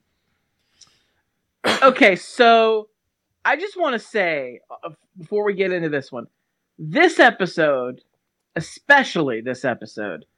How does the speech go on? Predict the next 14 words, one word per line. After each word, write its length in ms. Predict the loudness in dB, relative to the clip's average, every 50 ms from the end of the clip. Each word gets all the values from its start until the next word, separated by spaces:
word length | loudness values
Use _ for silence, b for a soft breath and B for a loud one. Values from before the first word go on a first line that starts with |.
| _ _ _ _ _ _ _ 4
there's 240 | 6 6 6 6 4
gonna 200 | 2 2 2 2
be 180 | 2 0 -4
some 440 | -4 -2 -2 -2 0 0 -2 -2 -2
major, 580 | 0 0 0 2 0 0 0 2 2 2 2 0
major 500 | -2 -2 -2 0 -2 -2 -2 -4 -8 -8
spoilers. 760 | -8 -12 _ -6 -4 -4 -4 -4 -6 -10 -12 -16 -20 -20 _ _ _ _ _ _ _ _ _ _
And, 440 | -2 0 2 2 2 0 -2 -2 0
uh, 400 | 2 2 2 2 0 0 -2 -4 -8 _ _ _ _ _ _ _ _ _ _ _ _ _ _ _ _ _ _ _ _ _ _ _ _
so, 280 | _ -4 -4 -4 -4
so 200 | -4 -4 -4 -4
prepare 420 | -4 -6 -10 -6 0 2 4 4 4
yourself 460 | 2 0 -2 0 2 2 2 2 0 -4
now. 500 | -4 -2 -2 -2 -4 -6 -10 -14 -16